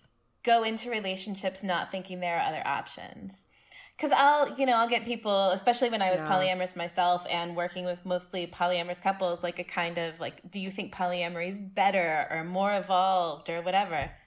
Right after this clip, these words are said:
Speaker 1: Not at all. I really don't. I just think that, and, and do I think monogamy is boring and, you know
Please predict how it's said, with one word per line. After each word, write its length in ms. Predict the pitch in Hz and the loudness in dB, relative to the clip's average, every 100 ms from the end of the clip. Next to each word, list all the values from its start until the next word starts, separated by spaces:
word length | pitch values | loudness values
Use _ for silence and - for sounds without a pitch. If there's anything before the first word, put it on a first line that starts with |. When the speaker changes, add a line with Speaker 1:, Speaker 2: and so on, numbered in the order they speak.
| _ | _
Speaker 1:
Not 180 | 220 226 | 0 2
at 80 | 208 | 4
all. 200 | 170 165 - _ _ _ _ _ _ - - | 2 2 -10 _ _ _ _ _ _ -12 -4
I 60 | |
really 340 | 185 185 180 175 | 0 2 0 0
don't. 280 | 135 101 - _ - - - - _ | -4 -6 -10 _ -20 -20 -20 -20 _
I 180 | 196 196 | 0 2
just 280 | 196 190 - | 0 -6 -4
think 260 | 190 180 180 | -4 -4 -2
that, 240 | 175 - - _ _ _ | -4 -4 -12 _ _ _
and, 200 | 190 190 - - | -4 -4 -6 -4
and 120 | 190 | 0
do 120 | 185 | 2
I 80 | 180 | 2
think 200 | 185 185 | 2 -4
monogamy 520 | 180 170 175 180 175 | -2 0 0 -2 -6
is 120 | 170 170 | -8 -6
boring 760 | 170 175 185 175 170 165 170 | 0 2 2 0 -2 -4 -4
and, 480 | 165 160 160 165 - | -4 -6 -8 -12 -14
you 160 | 175 170 | -12 -10
know 440 | 67 69 67 170 | -8 -8 -8 -10